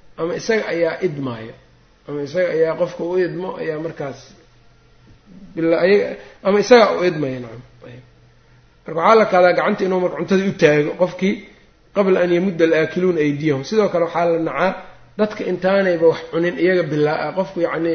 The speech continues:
dadka meesha fadhiya cuntada loo soo dhigay, eh, intaanay cuntadiiba bilaabin inuu qofku isaga gacantiisa iskala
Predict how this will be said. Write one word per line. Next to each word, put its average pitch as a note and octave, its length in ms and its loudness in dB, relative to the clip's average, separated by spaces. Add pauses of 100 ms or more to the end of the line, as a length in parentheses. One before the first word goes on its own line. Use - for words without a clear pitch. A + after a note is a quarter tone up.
(360)
dadka G#3+ 220 -4
meesha F#3+ 320 2
fadhiya E3 300 -2
cuntada F3+ 280 -2
loo F3+ 200 4
soo F3 200 0
dhigay, C#3 300 -4 (500)
eh, D3+ 180 -6
intaanay G3 360 0
cuntadiiba G#3 480 0
bilaabin E3 640 2
inuu F3+ 200 -4
qofku - 300 -8
isaga G3+ 240 -2
gacantiisa F3 460 -4
iskala - 280 2